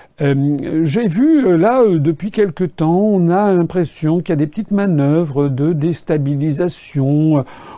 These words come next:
où on nous reproche de, de ne pas, euh, euh, voilà, de dire, « Mais finalement, vous parlez beaucoup, vous n'agissez pas. » Ça, j'ai vu ça. J'ai vu, par exemple, le dossier que j'avais pu-, publié sur Gaza. Il y a des gens qui ont dit, « Oui, mais monsieur, vous parlez beaucoup, vous n'agissez pas. » Mais qu'est-ce que je peux faire ?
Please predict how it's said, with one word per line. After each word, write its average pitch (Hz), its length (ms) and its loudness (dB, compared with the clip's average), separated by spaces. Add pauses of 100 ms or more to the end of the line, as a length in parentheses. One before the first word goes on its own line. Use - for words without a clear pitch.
(120)
où 196 320 4
on 170 160 4
nous 175 160 2
reproche 151 760 0
de, 151 340 2 (320)
de 165 140 0
ne 180 80 0
pas, 196 360 2
euh, 156 240 4 (280)
euh, 156 260 -6 (120)
voilà, 165 300 0
de 156 100 -2
dire, « 185 160 0
Mais 185 140 2
finalement, 196 380 0
vous 180 140 0
parlez 175 300 0
beaucoup, 185 460 0
vous 170 120 0
n'agissez 175 540 0
pas. » 147 280 0
Ça, 180 120 0
j'ai 170 140 0
vu 214 160 -2
ça. 156 280 -4 (120)
J'ai 139 160 0
vu, 156 180 0
par 143 140 -2
exemple, 147 240 -2
le 147 80 2
dossier 160 340 0
que 156 60 0
j'avais 139 480 2
pu-, 135 160 -6
publié 156 360 -2
sur 131 280 -4
Gaza. 147 400 0
Il 202 60 -4
y - 20 -2
a 147 40 -2
des 151 60 -2
gens 170 80 -2
qui - 100 -10
ont 165 60 -4
dit, « 175 160 0 (320)
Oui, 240 160 4
mais 208 100 4
monsieur, 190 300 0
vous 180 140 2
parlez 170 240 2
beaucoup, 196 400 0
vous 226 100 0
n'agissez 180 400 0
pas. » 135 340 -4
Mais 143 120 -8
qu'est-ce 156 400 -2
que 320 140 0
je - 100 -4
peux 143 160 0
faire ? 135 560 0